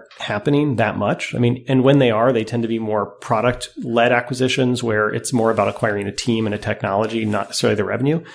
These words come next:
The, the problem is that the larger software companies are so big that to move the needle for them, even a fifty or hundred million dollar revenue barely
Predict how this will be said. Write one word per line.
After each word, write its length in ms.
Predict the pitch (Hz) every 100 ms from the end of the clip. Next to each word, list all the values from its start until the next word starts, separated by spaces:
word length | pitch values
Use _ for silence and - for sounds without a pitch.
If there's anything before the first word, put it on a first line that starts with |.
| - - _
The, 80 | -
the 120 | 185
problem 300 | - 151 180
is 160 | 139 -
that 140 | -
the 180 | 123 117
larger 480 | 135 117 143 139 131
software 400 | - 113 - 107
companies 440 | 110 101 101 95
are 200 | - 101
so 320 | 104 - 120 117
big 460 | 107 104 151 180 - _ _ -
that 160 | 131
to 100 | -
move 240 | 120 143 147
the 140 | 117
needle 260 | 120 127 120
for 160 | -
them, 520 | 104 104 98 101 - _
even 220 | 147 143
a 60 | 127
fifty 440 | - 135 - 131
or 140 | 113 101
hundred 280 | 131 117 113
million 240 | 113 110
dollar 240 | 107 101
revenue 340 | 104 110 104 98
barely 540 | 104 107 107 101 101